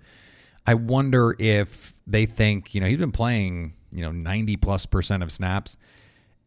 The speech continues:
They may have to, to take that down a little bit so he can, he can hold up. He's never played this much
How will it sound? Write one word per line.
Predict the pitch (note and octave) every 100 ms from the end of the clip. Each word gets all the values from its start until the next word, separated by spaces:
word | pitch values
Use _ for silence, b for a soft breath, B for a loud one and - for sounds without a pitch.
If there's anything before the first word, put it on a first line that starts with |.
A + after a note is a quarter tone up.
| -
They | D#2 A#2
may | C3+ B2+
have | A2+ A2+ -
to, | G2 F2+
to | - -
take | G2+ F#2
that | F2+ E2
down | F2+ F2+
a | F2+
little | E2+ F2
bit | E2 E2
so | -
he | D#2 F#2+
can, | - E2 D#2
he | E2+ F#2
can | -
hold | F2 G2 F#2
up. | F2
He's | C3+ B2+
never | C#3 C#3+
played | G#2 C3 B2+
this | F#2+ F#2+
much | E2+ - -